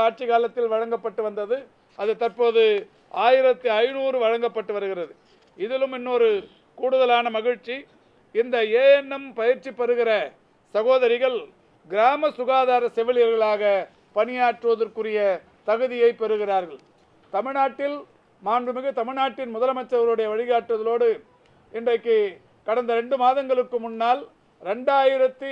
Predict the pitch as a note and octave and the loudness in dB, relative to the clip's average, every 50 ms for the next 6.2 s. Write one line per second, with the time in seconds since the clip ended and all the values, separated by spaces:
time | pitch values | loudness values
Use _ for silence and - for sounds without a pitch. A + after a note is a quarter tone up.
0 | C4 A#3 A3+ A#3 B3+ C4 C4+ C4 B3 - - C4 B3+ A#3+ A3+ A3+ A#3+ B3+ C4 C4 | 0 2 2 2 0 -2 -4 -4 -6 -6 -10 -6 -4 -2 0 2 2 2 2 0
1 | C4 C4 - B3 A#3 A#3 A#3+ A#3+ A#3 G#3 D3 A#2 _ _ _ _ _ _ _ _ | 0 0 -2 0 2 4 4 6 4 4 2 -4 _ _ _ _ _ _ _ _
2 | _ - F#3 G#3+ A#3+ C4+ C#4 D4 C4+ - A#3+ B3 A3 C4 C4+ C4 B3+ B3 A#3+ A#3+ | _ -2 2 2 2 2 2 -2 -6 -6 -4 -2 0 0 0 2 2 2 2 2
3 | A#3 - - A3 A3 A#3+ B3+ B3+ A#3+ A#3 A3+ A#3 A3+ G#3 G3 - A3+ G#3+ A3 A3+ | 0 -2 -6 -6 -4 -2 0 2 2 2 0 -2 -6 -6 -4 -4 -4 -4 -2 -4
4 | B3+ B3 G#3+ - - _ _ _ _ _ _ _ - F3+ G3+ A#3+ C#4 C#4 C4 B3+ | -6 -6 -6 -8 -10 _ _ _ _ _ _ _ -6 -6 -4 -4 -6 -6 -6 -6
5 | B3 A#3+ A#3 A#3 A#3 A#3 A#3 A3+ A3 A3+ A3 A3 G3+ F3 - - - _ _ _ | -6 -4 -4 -4 -2 -2 -4 -2 -2 -2 -2 -2 -4 -6 -10 -14 -20 _ _ _
6 | - F#3 G#3+ A#3+ | -8 -8 -6 -2